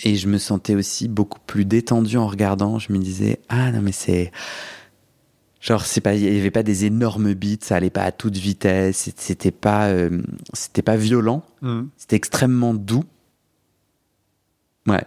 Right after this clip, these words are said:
Speaker 1: je sais pas, j'ai trouvé ça stylé. Peut-être je peux la retrouver, je te l'enverrai.
Speaker 2: Mais sauf que c'est pas, euh, c'est pas le, le porno, le mainstream, ce que tu es en train de décrire. Ce qui,
Speaker 1: Ouais.
Speaker 2: si, si le porno, il est là pour exciter, et ce qui excite les gens, quand même, c'est, euh,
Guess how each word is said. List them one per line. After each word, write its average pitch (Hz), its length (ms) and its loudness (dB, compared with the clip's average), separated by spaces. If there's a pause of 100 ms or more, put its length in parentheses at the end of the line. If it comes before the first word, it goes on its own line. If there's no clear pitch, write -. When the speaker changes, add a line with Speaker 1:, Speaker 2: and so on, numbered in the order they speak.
Speaker 1:
je - 80 -10
sais - 60 -12
pas, 92 160 0
j'ai - 120 -6
trouvé - 180 0
ça - 180 -2
stylé. 90 300 0
Peut-être - 280 0
je - 60 -6
peux 101 160 2
la 87 120 2
retrouver, 90 520 0 (640)
je - 80 -16
te - 100 0
l'enverrai. 90 540 2 (300)
Speaker 2:
Mais 120 280 2
sauf - 460 -2
que 127 220 0
c'est 120 200 -2
pas, 123 280 2
euh, 104 420 0
c'est - 120 -6
pas 113 140 0
le, 107 160 0
le 101 80 -2
porno, 104 300 0
le 110 180 2
mainstream, 104 500 0
ce - 80 -4
que 120 60 0
tu 110 160 -2
es - 20 0
en 104 80 -2
train 117 160 -2
de 110 60 0
décrire. 104 440 0
Ce - 120 -2
qui, - 200 -4
Speaker 1:
Ouais. 90 220 0
Speaker 2:
si, - 280 -8
si - 200 -4
le 127 120 2
porno, 117 280 0
il 117 80 0
est 110 60 2
là 107 100 0
pour 107 160 -2
exciter, 123 420 0
et 120 40 0
ce - 80 -6
qui - 100 -6
excite - 300 -8
les 104 100 0
gens, 117 160 2
quand 107 140 0
même, 123 160 2
c'est, 113 260 -2
euh, 101 100 -2